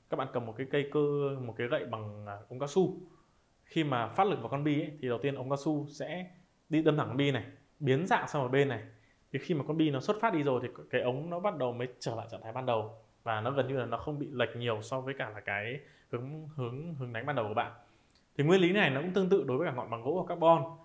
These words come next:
Phần đầu càng nhẹ thì gậy càng thoát ra nhanh. Chỉ có sự khác biệt là cái hiệu ứng này nó xảy ra với tốc độ nhanh hơn mà mắt thường chúng ta không thể nhìn thấy được. Thì đây chính là nguyên lý cơ bản cho các nhà sản xuất bia nói chung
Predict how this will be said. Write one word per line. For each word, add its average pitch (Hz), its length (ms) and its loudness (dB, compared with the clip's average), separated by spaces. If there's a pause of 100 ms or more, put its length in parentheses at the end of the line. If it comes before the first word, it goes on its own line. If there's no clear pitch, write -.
(260)
Phần 123 140 0
đầu 117 140 2
càng 123 160 0
nhẹ 135 360 -2
thì 127 80 -2
gậy 120 260 0 (100)
càng 123 260 0
thoát 202 200 0
ra 151 80 2
nhanh. 143 240 2 (560)
Chỉ - 160 -14
có 131 60 0
sự 135 120 -4
khác 156 100 4
biệt 147 260 4
là 113 160 -2
cái 110 320 0
hiệu 156 140 4
ứng 131 160 0
này 131 160 -2
nó 117 60 -4
xảy 120 160 -2
ra 127 140 0
với 127 100 0
tốc 180 140 -8
độ 175 240 -2
nhanh 151 220 -2
hơn 156 240 -2
mà 117 120 -6
mắt 185 120 -4 (120)
thường 123 300 0
chúng 139 260 -6
ta 160 140 -6
không - 160 -16
thể 110 100 -6
nhìn 110 100 -10
thấy 110 120 -6
được. 147 260 -4 (920)
Thì 117 420 2 (120)
đây 180 320 12
chính 156 140 0
là 190 60 2
nguyên 156 180 2
lý 135 240 2
cơ 185 80 4
bản 117 320 4 (140)
cho 175 120 0
các 185 120 -2
nhà 180 160 -2
sản 113 160 -4
xuất 165 280 -6
bia 156 260 -2
nói 131 140 0
chung 180 300 6